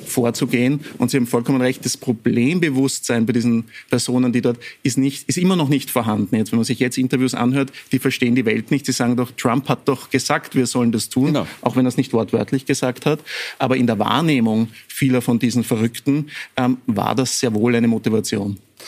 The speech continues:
Speaker 2: Es ist doch so, dass die, die, die Kräfte, die dort für Ordnung zu sorgen hätten sollen, haben Selfies gemacht mit den Demonstranten.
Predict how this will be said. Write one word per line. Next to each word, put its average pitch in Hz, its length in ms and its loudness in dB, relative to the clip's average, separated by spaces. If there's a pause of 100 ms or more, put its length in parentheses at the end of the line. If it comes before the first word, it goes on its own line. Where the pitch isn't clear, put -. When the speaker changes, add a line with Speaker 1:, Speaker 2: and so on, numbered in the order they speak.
(160)
Speaker 2:
Es 123 100 0
ist 107 120 0
doch 117 100 -2
so, 120 140 0
dass 117 180 -4
die, 117 260 -2
die, 113 200 -2
die 107 280 -4
Kräfte, 113 460 0
die 113 160 -2
dort 107 260 0
für 113 160 0
Ordnung 110 380 2
zu - 180 -2
sorgen 110 500 0
hätten 110 340 -2
sollen, 110 420 0
haben 117 140 2
Selfies 120 640 -2
gemacht 101 420 0
mit 104 140 0
den 107 100 0
Demonstranten. 107 800 -2